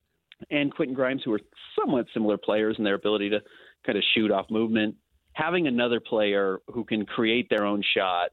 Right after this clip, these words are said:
is really valuable. And that's something the Jazz have three or four guys in the backcourt that can do and probably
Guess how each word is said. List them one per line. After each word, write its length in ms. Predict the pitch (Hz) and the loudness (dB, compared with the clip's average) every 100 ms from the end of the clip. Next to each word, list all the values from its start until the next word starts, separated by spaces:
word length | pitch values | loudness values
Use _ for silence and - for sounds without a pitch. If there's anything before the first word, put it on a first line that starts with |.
| _ | _
is 140 | 131 104 95 | -4 -4 0
really 260 | 110 104 | 0 0
valuable. 640 | 92 92 95 95 87 87 | 0 0 0 -4 -2 0
And 80 | 92 | 0
that's 160 | 104 - | -2 -2
something 260 | 107 113 | -4 0
the 80 | 104 | 0
Jazz 280 | 92 98 98 | 2 2 2
have 140 | 101 90 | -2 -4
three 160 | - 101 | -2 -2
or 60 | 98 | 0
four 200 | 98 98 | -2 0
guys 280 | 101 110 104 | 0 0 -2
in 60 | |
the 80 | 95 | -2
backcourt 440 | 95 92 - 95 | -2 -2 0 -2
that 100 | 104 | -2
can 120 | - 98 | -10 -4
do 340 | 123 127 117 - _ - - | 0 2 0 -2 _ -16 -4
and 140 | 139 | -4
probably 460 | 120 156 165 151 | -2 -2 0 0